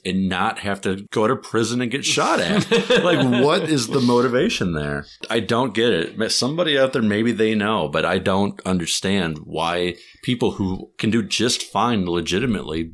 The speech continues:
Speaker 1: want to do this.
Speaker 2: Yes, if we have a crime lord out there who wants to tell
Speaker 1: Yes.
Speaker 2: us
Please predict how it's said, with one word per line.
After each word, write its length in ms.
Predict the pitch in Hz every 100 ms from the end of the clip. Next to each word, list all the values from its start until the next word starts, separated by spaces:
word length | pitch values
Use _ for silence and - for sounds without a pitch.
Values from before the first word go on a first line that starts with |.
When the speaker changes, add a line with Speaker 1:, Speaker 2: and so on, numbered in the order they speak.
| -
Speaker 1:
want 460 | 107 90 98 - -
to 60 |
do 280 | 92 92 156
this. 480 | 196 - - - - -
Speaker 2:
Yes, 280 | 135 -
if 140 | 127 -
we 80 | 156
have 140 | 147
a 40 | 160
crime 400 | - 151 139 123
lord 260 | 113 110
out 180 | 110 107
there 180 | 110 107
who 120 | 120
wants 280 | 113 120 -
to 120 | -
tell 260 | 135 143 113
Speaker 1:
Yes. 100 |
Speaker 2:
us 80 | 147